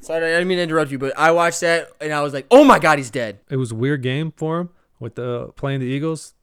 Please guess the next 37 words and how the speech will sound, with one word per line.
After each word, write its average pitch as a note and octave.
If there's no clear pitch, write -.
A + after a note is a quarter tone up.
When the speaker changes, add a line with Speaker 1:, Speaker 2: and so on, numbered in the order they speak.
Speaker 2:
Felt A#2+
like A2+
one A2
of C3+
the B2
teams B2+
should A#2+
have A#2
win, B2
like A#2+
I -
said, C3
but G#2+
hopefully D3
him D#3
and, C#3
uh, C3+
A C3+
J B2+
Green C3
can B2+
get C3+
on C3+
the B2+
same C#3
page. C3+
They G#2+
kind B2
of A2+
been A2+
struggling B2+
with A#2+
the -
chemistry, B2+
it -
seems B2+
like, B2+